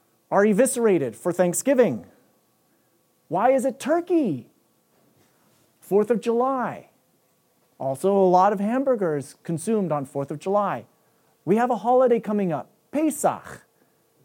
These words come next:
There's gonna be a lot of gefilte fish. Why is it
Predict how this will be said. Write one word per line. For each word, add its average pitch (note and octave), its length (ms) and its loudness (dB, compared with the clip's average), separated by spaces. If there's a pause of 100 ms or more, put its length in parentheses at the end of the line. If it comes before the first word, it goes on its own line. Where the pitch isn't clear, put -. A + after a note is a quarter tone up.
(240)
There's F#3+ 180 0
gonna B3 200 2
be B3 100 0
a A#3+ 80 2
lot A#3+ 240 4
of A3+ 80 -4
gefilte B3+ 520 0
fish. - 580 -6 (920)
Why A3+ 320 2
is C#4 320 0
it C3 220 -6